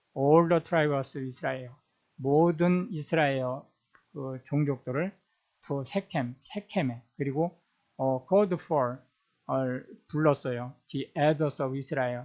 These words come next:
이스라엘 장로들을, 어, for the heads, 또한 그들의 각 지파의 두령들을, 그리고 for their judges, 그들의 재판관들을, for their officers, 그들의 서기관과 이제 행정관들을, 어, they, 그들이,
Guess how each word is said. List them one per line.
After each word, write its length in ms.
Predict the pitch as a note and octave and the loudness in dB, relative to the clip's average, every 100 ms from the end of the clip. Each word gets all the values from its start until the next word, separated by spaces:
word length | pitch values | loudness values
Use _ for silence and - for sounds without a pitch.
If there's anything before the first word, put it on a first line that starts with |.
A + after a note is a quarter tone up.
| D3+ | -8
이스라엘 520 | C3+ D3 C3 B2 B2+ - _ _ _ | -4 -2 0 -2 -6 -12 _ _ _
장로들을, 680 | - C#3+ C#3+ C3 B2 C#3+ F#3 _ _ _ | -2 2 2 0 -4 -6 -8 _ _ _
어, 120 | C3+ C3 | -6 -4
for 260 | - C#3+ C3+ | 0 0 0
the 200 | C3 B2+ | -2 -6
heads, 480 | - F#3+ D3+ C#3 C3 - | -2 0 0 -6 -12 -6
또한 400 | D3 D#3 D#3+ F3 _ - | -4 -2 -4 -6 _ -10
그들의 360 | C3 C#3+ C3+ _ _ - | -6 -6 -10 _ _ -12
각 200 | C#3 - | -12 -8
지파의 500 | D#3+ - C3+ B2+ B2 | -10 -6 -4 -4 -6
두령들을, 580 | D3 D3 C3+ A#2+ A#2 A#2+ _ | 0 2 2 0 -10 -18 _
그리고 380 | C#3 C3+ C3 - _ _ | -10 -8 -8 -12 _ _
for 220 | F3+ D3+ | 0 0
their 240 | C#3+ C3 B2 | 0 -4 -4
judges, 560 | C#3 C#3 C#3 B2 C3 - | -2 -4 -6 -12 -12 -10
그들의 340 | C3+ B2+ A#2+ | -8 -8 -8
재판관들을, 880 | - C3+ D#3 D3 C#3 B2+ C#3 F#3 - _ _ _ | -6 -4 -2 -2 -2 -4 -4 -4 -6 _ _ _
for 240 | C#3 C3+ B2+ | -4 -2 -2
their 220 | C3 C3+ | -2 2
officers, 680 | C#3+ C#3+ C3+ - A#2+ D3 - | 2 0 -8 -10 -16 -16 -14
그들의 460 | C3+ B2+ D3+ F3+ _ _ _ | -10 -6 -4 -6 _ _ _
서기관과 760 | - G3 F#3+ D#3+ C3+ C3 C3+ | -8 -4 -2 -2 -2 -2 -4
이제 120 | C3 C3 | -4 -6
행정관들을, 800 | G#3 G#3+ F3+ C#3+ A#2+ A#2 A#2 - _ _ | -2 0 2 0 -2 -8 -12 -16 _ _
어, 160 | D3 C3 - | -10 -10 -4
they, 340 | C#3 B2 A#2 _ _ | -2 -2 -6 _ _
그들이, 640 | - C#3 D3 B2+ D3 B2 | -10 -2 0 2 2 0